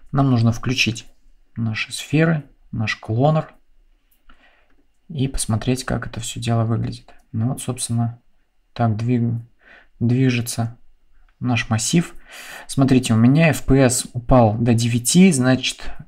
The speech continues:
тридцать, э, кадров в секунду, значит, скорость на рендере будет в три раза быстрее. Поэтому не смотрите на то, что сейчас медленно. А, если медленно, значит, если вы добились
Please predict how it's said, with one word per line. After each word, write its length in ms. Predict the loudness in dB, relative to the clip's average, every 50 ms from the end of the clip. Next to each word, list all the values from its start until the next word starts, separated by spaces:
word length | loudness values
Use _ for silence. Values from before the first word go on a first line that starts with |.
| -20 -20 _ _
тридцать, 540 | -2 0 0 2 2 0 -2 -2 -4 -2 -2
э, 240 | 0 2 2 2 2
кадров 320 | 2 2 2 0 -2 -4
в 40 | -6
секунду, 460 | -6 -8 -4 0 2 4 4 4 2
значит, 400 | 0 0 0 0 -2 -4 -6 -6
скорость 680 | -6 -6 -6 -2 0 2 2 2 2 0 -2 -6 -12 -8
на 180 | -4 0 2 4
рендере 340 | 4 4 4 4 2 2 2
будет 260 | 2 2 2 0 -2
в 100 | -6 -4
три 160 | 0 2 4
раза 420 | 4 4 4 4 2 -2 -4 -6 -14 -12 -6
быстрее. 480 | -2 0 0 0 0 0 0 0 0 0
Поэтому 560 | 0 -2 -2 -2 0 0 0 0 0 -2 -4 -8 -14 -16 -18 -18 -10 -2
не 160 | 0 0 0
смотрите 460 | 2 2 2 4 4 4 4 4 4
на 100 | 2 2
то, 140 | 2 0 -2
что 140 | -2 -4 -8
сейчас 400 | -6 -4 -2 -2 -2 -2 0 2
медленно. 520 | 4 4 4 4 4 4 2 2 0 -4 -12 -20 -20 -20 -20 -20 -18 -18 -16 -18 -18 -20 -20 _
А, 640 | -4 0 2 4 6 6 6 6 6 6 4 4 2 0
если 300 | 0 -2 -2 0 2 2
медленно, 420 | 4 4 4 2 2 2 2 2
значит, 480 | 2 2 2 2 2 2 0 -4 -6 -8 -4
если 260 | -2 0 2 2 4
вы 160 | 6 6 4
добились 680 | 4 4 4 4 4 6 6 6 6 4 2 -2 -10